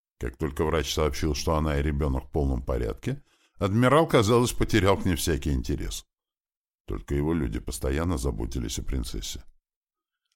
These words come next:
Ленкара понимала несостоявшегося жениха и была благодарна, но не искала встречи, беседуя разве что с Валерном, что ночами помогал ей выйти на палубу.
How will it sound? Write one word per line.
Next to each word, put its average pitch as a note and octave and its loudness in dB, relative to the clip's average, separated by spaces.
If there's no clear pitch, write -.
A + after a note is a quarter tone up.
Ленкара D#2+ -2
понимала F2+ -2
несостоявшегося G#1+ -4
жениха B1+ -4
и A#2 0
была A2 6
благодарна, G#2 2
но C3 6
не F3+ 6
искала G2+ 4
встречи, G#2 2
беседуя A2+ 4
разве G#2 4
что G2 0
с - -4
Валерном, C#2 2
что - -4
ночами D2+ 0
помогал C#2 -2
ей C2+ 0
выйти A#1+ -4
на A#1+ -2
палубу. - -8